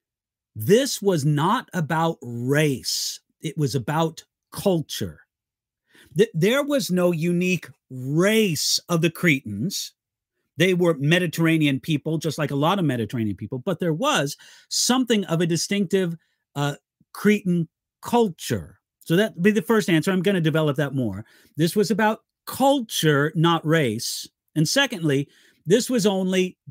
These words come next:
generally true and not absolutely true. And I would say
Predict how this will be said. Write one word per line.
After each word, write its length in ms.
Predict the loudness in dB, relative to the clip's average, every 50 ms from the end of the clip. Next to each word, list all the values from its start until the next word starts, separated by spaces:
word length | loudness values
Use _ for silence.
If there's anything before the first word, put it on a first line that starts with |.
| -16 -12
generally 880 | -8 -6 -2 0 2 4 4 6 6 6 6 4 4 4 4 2 2 0
true 580 | -2 -2 -2 0 0 0 0 -4 -8 -12 -18 _ _ _ _ _ _
and 180 | 0 2 2 2
not 260 | 2 0 -2 -4 -6 _ -6
absolutely 800 | 0 0 2 2 0 0 0 0 2 2 2 0 0 2 0 0 0
true. 360 | 0 0 2 2 2 0 0 0
And 140 | 0 2
I 40 | 2
would 160 | 2 0 -2
say 300 | 0 -2 -2 -2 -2 -4